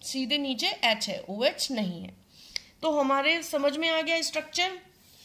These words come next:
ribose और deoxyribose। अब आती है phosphoric acid। phosphoric acid का formula होता है एच थ्री पी ओ फ़ोर, Structure ऐसा बना होता है। अब इसको हमें किसमें convert करता है,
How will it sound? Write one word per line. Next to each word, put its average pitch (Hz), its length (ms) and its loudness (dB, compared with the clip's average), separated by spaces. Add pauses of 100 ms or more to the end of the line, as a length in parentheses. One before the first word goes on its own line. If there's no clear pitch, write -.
(240)
ribose 240 480 -2
और 320 140 -2
deoxyribose। 220 1080 0 (600)
अब 359 140 0
आती 311 380 2
है 349 120 0
phosphoric 277 680 0
acid। 226 420 0 (680)
phosphoric 320 520 4
acid 320 280 2
का 330 120 2
formula 285 440 2
होता 302 220 2
है 311 140 6
एच 285 220 0
थ्री 302 140 -2
पी 277 200 -2
ओ 269 100 0
फ़ोर, 320 340 -8 (240)
Structure 277 760 0
ऐसा 247 260 4
बना 269 220 0
होता 254 380 2
है। 269 280 0 (760)
अब 349 240 4
इसको 339 420 -2 (760)
हमें 311 380 2
किसमें 339 680 -2
convert 320 460 2
करता 311 320 2
है, 349 180 4